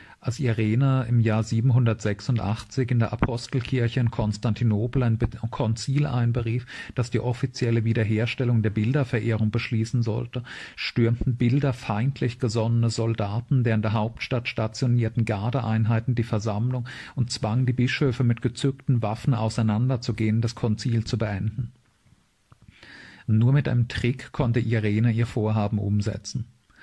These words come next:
Unter dem Vorwand eines Feldzugs gegen die Araber wurden die bilderfeindlichen Truppen aus der Hauptstadt nach Osten verlegt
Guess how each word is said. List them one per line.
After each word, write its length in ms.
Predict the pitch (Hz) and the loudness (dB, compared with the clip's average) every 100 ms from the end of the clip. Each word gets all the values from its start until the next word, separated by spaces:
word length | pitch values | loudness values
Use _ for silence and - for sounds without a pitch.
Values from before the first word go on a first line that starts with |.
| - - - - | -20 -20 -20 -4
Unter 220 | 117 117 | 0 2
dem 160 | 113 113 | 2 0
Vorwand 500 | - 110 113 143 120 | 0 -2 0 0 2
eines 220 | 117 117 | 2 2
Feldzugs 640 | - 107 131 - 127 - | -2 -4 -6 -6 -6 -4
gegen 180 | 123 113 | 0 4
die 100 | 117 | 2
Araber 600 | 101 113 139 123 117 120 | 2 0 0 0 0 0
wurden 220 | 113 117 113 | 0 2 2
die 80 | |
bilderfeindlichen 1000 | 110 117 143 139 120 117 110 113 123 127 | 0 0 2 0 0 0 0 0 -2 -2
Truppen 380 | 117 - 127 143 | -2 -2 0 0
aus 140 | 113 - | 0 0
der 100 | 107 | -2
Hauptstadt 560 | 104 117 - - 117 | -2 -4 -6 -6 -2
nach 140 | 120 101 | -2 -2
Osten 420 | 110 120 - 135 | -4 -6 -2 -2
verlegt 440 | - 123 117 120 | 0 -2 -2 -2